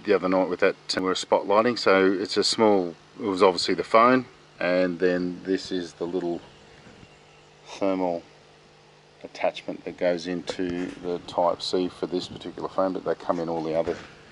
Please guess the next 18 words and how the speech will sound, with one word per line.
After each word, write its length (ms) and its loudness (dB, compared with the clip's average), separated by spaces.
uh, 140 -8
fittings 480 -12
as 180 -12
well. 240 -2
Um, 220 -14
so 160 -14
that's 240 0
the 120 -2
device 460 2
set 200 4
up. 180 4
So 140 -4
then 180 2
you 60 -6
throw 300 0
phone 400 2
into 440 -4
a, 40 -2